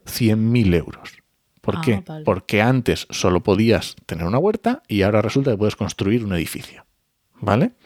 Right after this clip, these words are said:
Speaker 2: Vale.
Speaker 1: Pues haciendo un paralelismo, podemos irnos a un señor que tiene una, una, una parcela que, mm, está puesto como, como, como secano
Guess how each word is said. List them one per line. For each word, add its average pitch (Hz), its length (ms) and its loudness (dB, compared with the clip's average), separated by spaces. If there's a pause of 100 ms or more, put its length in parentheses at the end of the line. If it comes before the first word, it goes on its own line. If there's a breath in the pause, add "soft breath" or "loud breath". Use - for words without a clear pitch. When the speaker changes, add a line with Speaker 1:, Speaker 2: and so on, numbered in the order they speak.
(200)
Speaker 2:
Vale. 175 520 -4
Speaker 1:
Pues - 180 0
haciendo 143 340 2
un 165 120 -2
paralelismo, 185 960 2
podemos 104 400 -2
irnos 143 500 2
a 110 120 -2
un 98 100 -4
señor 135 400 2
que 120 100 -4
tiene 107 220 0
una, 110 340 0
una, 107 480 0 (540 loud breath)
una 107 400 0
parcela - 560 0 (220)
que, 90 340 -6
mm, 90 580 -4
está - 400 -4
puesto 113 320 -2
como, 82 600 -4
como, - 800 -2 (500 loud breath)
como - 200 -2
secano 170 520 0